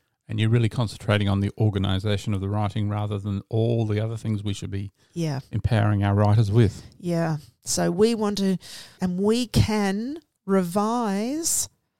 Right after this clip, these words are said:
Speaker 2: for voice and word choice, um, you know, for changing a text.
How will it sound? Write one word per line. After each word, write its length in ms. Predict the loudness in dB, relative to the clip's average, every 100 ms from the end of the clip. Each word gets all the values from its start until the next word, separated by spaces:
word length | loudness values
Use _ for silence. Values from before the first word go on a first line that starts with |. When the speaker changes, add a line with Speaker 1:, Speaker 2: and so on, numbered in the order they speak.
| _ _ _
Speaker 2:
for 800 | -2 2 4 6 4 2 0 -2 -10 _ _ -20
voice 640 | 0 4 4 4 0 -2
and 160 | -4 -2
word 380 | 0 2 0 -4
choice, 560 | -2 -2 -2 -4 -6 -10 -20 -20 _
um, 480 | -4 -2 -2 -2 -6 -10 _ _
you 80 | -6
know, 140 | -6 -6
for 540 | -4 -2 -2 -2 -4 -4
changing 640 | -4 -2 -2 -4 -4 -4
a 40 | -4
text. 800 | -4 -4 -4 -6 -6 -4 -4